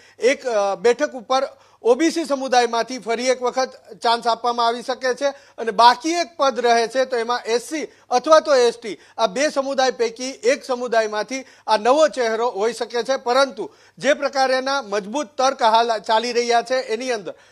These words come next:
ચારે ચાર નવા ચહેરા હશે તે પ્રકારેની માહિતી હાલ સામે આવી રહી છે. પૂનમ,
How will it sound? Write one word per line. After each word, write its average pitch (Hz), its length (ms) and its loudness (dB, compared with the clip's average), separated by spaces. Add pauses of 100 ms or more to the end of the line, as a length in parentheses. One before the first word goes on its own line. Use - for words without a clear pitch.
(180)
ચારે 285 300 4
ચાર 262 440 0
નવા 208 380 2
ચહેરા 240 420 2
હશે 220 300 -2 (320)
તે 294 100 2
પ્રકારેની 220 520 -2
માહિતી 214 420 -2
હાલ 202 200 2
સામે 190 260 -4
આવી 170 200 -2
રહી 147 160 -12
છે. 156 120 -14
પૂનમ, 135 220 -18